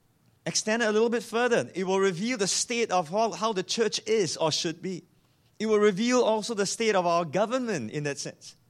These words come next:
Is the church having the right impact or the right influence?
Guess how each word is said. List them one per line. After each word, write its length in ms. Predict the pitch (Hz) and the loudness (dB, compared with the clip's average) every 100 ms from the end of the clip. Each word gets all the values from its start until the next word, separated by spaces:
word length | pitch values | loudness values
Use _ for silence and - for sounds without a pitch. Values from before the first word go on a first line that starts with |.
| _ _ _ - | _ _ _ -2
Is 160 | 190 | -2
the 80 | 202 | -2
church 280 | - 240 233 | 2 2 2
having 360 | 196 208 233 | 0 0 0
the 100 | 208 | 0
right 260 | 196 214 214 | 2 2 0
impact 500 | 196 233 220 196 196 | -2 -4 -4 -2 -2
or 80 | - | -2
the 120 | 180 | -2
right 220 | 196 202 - | 0 0 0
influence? 640 | 190 202 - 98 - - | -6 -8 -14 -18 -20 -20